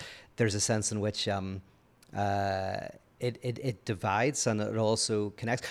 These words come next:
I, but, but I would say, what would I say? Um, <laughs> I suppose I would say this, and this is why I'm not a postmodernist as such, is I think that the, the thing that you cannot communicate, the,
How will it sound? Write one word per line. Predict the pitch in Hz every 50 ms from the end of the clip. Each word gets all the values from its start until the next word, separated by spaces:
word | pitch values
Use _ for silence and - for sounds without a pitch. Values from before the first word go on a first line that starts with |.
| - - -
I, | 156 151
but, | 143 135 - - - - 123 -
but | 143 127
I | 131 147
would | 160 170 156
say, | - - 160 143 135 131 127 - - - _ _ _ _ _ _ _ _ _ _ - _ _ - -
what | 120 107 107
would | 107 98
I | 98
say? | 92 - - 95 87 87 90 90 - - - _ _ -
Um, | 104 101 98 98 101 95 92 98 98 - _ _ _ _ _ _ _ _ _ _ _ _ _ _ _ _ -
<laughs> | 139 120 - - - - - -
I | 127
suppose | - - - 165 170 160
I | 180
would | 165 143 -
say | - - 120 117 113
this, | 92 107 117 - - - - - - - - 127 131 -
and | 143 127 117
this | 120 - 135
is | 117 101
why | 110 110 110 107 107
I'm | 104 104 101 101 101 104 101 - -
not | - 104 104 98 92
a | 95
postmodernist | - 110 101 - - 104 95 95 101 107 110 110 - -
as | 120 107
such, | - 123 113 - - - - -
is | 110 104 101 104 104 - - - - - - - - - - - _ _ - - - _ _ - -
I | 117 120 123 131 139
think | 123 - - 123 117 120 113 - -
that | - 107 - - -
the, | - 107 101 101 98 95 92 92 - _ _ _ _ _ _ _ _ _ _ _ _ _ _ - - - - _ - - _ _ _ _ - - - _ _ _ -
the | 110 117
thing | - - - 131 127 131 139 143
that | 131 -
you | 113 120 113
cannot | - - - 110 110 110 110 104 -
communicate, | - - 104 98 101 110 123 - - 143 131 120 - -
the, | - 110 104 104